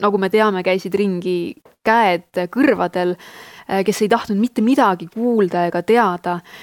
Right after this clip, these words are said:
Jeesuse võimalikust surmast. Mis siis, kui Maarja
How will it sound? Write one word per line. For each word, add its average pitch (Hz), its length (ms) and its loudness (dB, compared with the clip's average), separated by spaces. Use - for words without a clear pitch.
Jeesuse 175 800 2
võimalikust 180 720 0
surmast. 214 720 -2
Mis 320 240 4
siis, 254 360 0
kui 196 360 0
Maarja 190 720 4